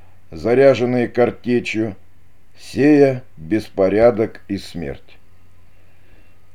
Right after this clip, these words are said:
Эстебан со своими вакера,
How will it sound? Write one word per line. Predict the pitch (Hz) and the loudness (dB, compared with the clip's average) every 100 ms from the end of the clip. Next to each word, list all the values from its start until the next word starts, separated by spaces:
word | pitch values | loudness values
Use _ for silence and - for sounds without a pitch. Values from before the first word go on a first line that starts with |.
| - - - - - - - - - - - - - - | -20 -20 -20 -20 -20 -20 -20 -20 -20 -20 -20 -20 -20 -12
Эстебан | 82 - 117 139 131 | -10 -4 6 6 6
со | 131 | 0
своими | - 117 120 123 117 | 0 4 4 4 2
вакера, | 110 - 127 143 135 127 117 | 0 -2 0 4 6 6 4